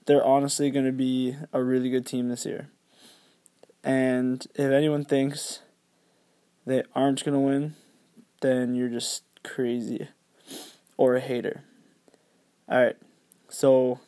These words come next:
Golden State's simple. Number two, I'm sticking with the Houston Rockets, and there are a couple reasons why. Whenever you hear anyone talk about them being a really bad team or them being a worse team from last year, I should say,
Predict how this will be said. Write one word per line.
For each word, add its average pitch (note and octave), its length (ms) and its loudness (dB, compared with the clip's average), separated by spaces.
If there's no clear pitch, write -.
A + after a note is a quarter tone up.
Golden C#3+ 200 6
State's C3 280 -2
simple. A#2 360 -4
Number D3 280 2
two, F#3+ 420 2
I'm E3+ 200 2
sticking F3 400 0
with E3+ 180 0
the C#3 80 -10
Houston D#3+ 640 -2
Rockets, - 640 -2
and D3 120 2
there D3+ 120 6
are D3+ 40 4
a D3+ 40 -2
couple F#3+ 260 4
reasons F3 320 2
why. C3+ 380 4
Whenever G3+ 280 6
you A#3 80 2
hear G#3+ 260 4
anyone C#3+ 340 2
talk C3 280 4
about C3 460 2
them C#3 220 6
being C3 420 0
a C3+ 80 -2
really C3+ 240 2
bad B2+ 280 2
team C#3+ 440 0
or C3+ 400 2
them D3 380 4
being C#3+ 260 0
a D3 100 6
worse C#3+ 320 2
team D3+ 120 -2
from C3+ 200 0
last C3 380 2
year, D3+ 180 6
I D3 40 6
should D#3 180 -2
say, E3 360 2